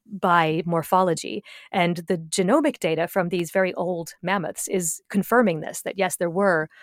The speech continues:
multiple lineages, just like there were multiple lineages of humans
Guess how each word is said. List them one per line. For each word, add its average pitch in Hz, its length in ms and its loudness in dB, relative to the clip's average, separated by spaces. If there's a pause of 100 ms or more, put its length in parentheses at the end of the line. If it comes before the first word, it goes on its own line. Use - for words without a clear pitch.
(200)
multiple 185 520 0
lineages, 170 420 0
just - 220 0
like 339 160 0
there 285 140 -2
were 277 140 -2
multiple 240 400 0
lineages 220 300 0
of 220 100 -6
humans - 480 0